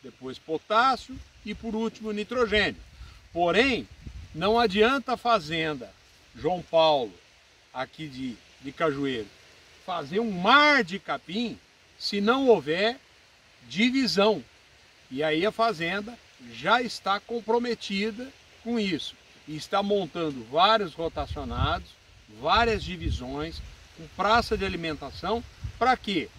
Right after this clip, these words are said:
Pra otimizar o consumo desse mar de capim que ele vai ter aqui. Se o pecuarista conduzir a pastagem com o mesmo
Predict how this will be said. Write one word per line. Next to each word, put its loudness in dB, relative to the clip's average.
Pra 6
otimizar 2
o -10
consumo -6
desse -4
mar 2
de -8
capim -10
que -12
ele -8
vai -6
ter -8
aqui. -12
Se 2
o -8
pecuarista -2
conduzir 0
a -2
pastagem -2
com -10
o -8
mesmo -8